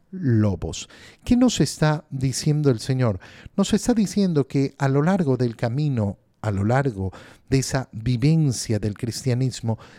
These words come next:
siempre vamos a estar enfrentados a falsos profetas. ¿Dónde van a aparecer? Dentro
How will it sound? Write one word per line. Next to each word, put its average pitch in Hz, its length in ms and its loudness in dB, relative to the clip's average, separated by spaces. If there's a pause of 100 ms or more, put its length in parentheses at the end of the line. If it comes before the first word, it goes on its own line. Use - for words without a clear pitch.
siempre 165 840 2
vamos 127 420 -2
a 139 40 2
estar 139 280 -2
enfrentados 135 840 -2 (140)
a 117 100 -4
falsos 120 760 -2 (140)
profetas. 104 680 -2 (400)
¿Dónde 185 420 4
van 180 460 0
a 135 80 2
aparecer? 131 680 0 (480)
Dentro 131 760 0